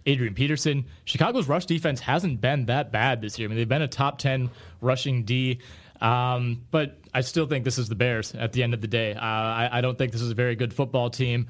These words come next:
And, you know, at this point, I, I, I kinda question what their motivations are. You know, we saw them trading off a couple key players early in the season, you know, kinda wondering if they're maybe looking a little bit more toward the future.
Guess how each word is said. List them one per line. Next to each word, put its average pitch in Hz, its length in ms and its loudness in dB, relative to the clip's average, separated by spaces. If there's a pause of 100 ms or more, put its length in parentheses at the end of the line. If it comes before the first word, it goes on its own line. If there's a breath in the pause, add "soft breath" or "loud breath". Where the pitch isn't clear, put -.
(340 loud breath)
And, 123 520 2
you 135 100 -2
know, 135 100 2
at 135 80 -2
this 147 140 0
point, 156 280 0
I, 123 260 0
I, 120 60 -4 (180)
I 131 80 -4
kinda 143 240 2
question 127 600 0 (560 loud breath)
what 139 220 2
their 131 140 2
motivations 120 640 0
are. 104 100 2
You 104 60 -2
know, 104 80 0
we 110 80 0
saw 131 240 2
them 123 160 0
trading 131 360 0
off 123 240 2
a 120 60 -2
couple 123 500 0
key 131 160 2
players 127 460 0
early 131 240 2
in 127 80 0
the 120 80 0
season, 123 560 0
you 107 80 -2
know, 107 140 0
kinda 117 200 0
wondering 120 360 0
if 113 80 -2
they're 113 100 0
maybe 117 240 2
looking 127 260 -2
a 120 40 0
little 127 140 2
bit 123 120 0
more 127 180 0
toward 120 220 -2
the 104 60 -8
future. 160 400 0